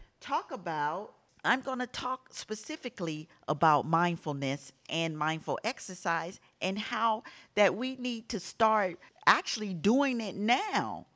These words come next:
because time and time again, research has shown that practicing mindful exercise and mindfulness gives plenty of benefits for our health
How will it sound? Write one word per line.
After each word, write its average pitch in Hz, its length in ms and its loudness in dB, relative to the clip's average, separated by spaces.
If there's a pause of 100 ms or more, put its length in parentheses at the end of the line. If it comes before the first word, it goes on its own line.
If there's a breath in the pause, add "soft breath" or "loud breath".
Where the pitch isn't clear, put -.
(340)
because 165 1000 4 (160)
time 254 320 0
and 254 140 -2
time 214 280 2
again, 175 440 2
research 190 540 2
has 156 120 -2
shown 175 560 0
that 147 300 2 (180 loud breath)
practicing 208 880 0
mindful 190 720 4
exercise 170 880 2 (100)
and 220 320 2
mindfulness 139 1120 -2 (460 soft breath)
gives 180 460 10 (300)
plenty 247 600 0
of 135 240 4
benefits 180 680 4 (120)
for 226 520 6
our 147 340 8 (240 soft breath)
health - 640 4